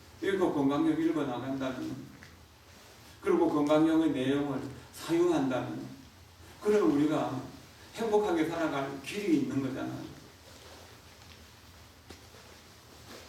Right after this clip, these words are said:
항상 우리는 나보다 나은 사람들을 비교하죠. 그래서 중생이라는 못난 이름을 얻습니다.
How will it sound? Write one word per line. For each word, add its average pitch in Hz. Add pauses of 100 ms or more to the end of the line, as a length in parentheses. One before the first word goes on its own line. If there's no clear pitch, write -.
(1600)
항상 208
우리는 139 (460)
나보다 165
나은 170
사람들을 143 (800)
비교하죠. 139 (560)
그래서 165
중생이라는 143
못난 135
이름을 -
얻습니다. -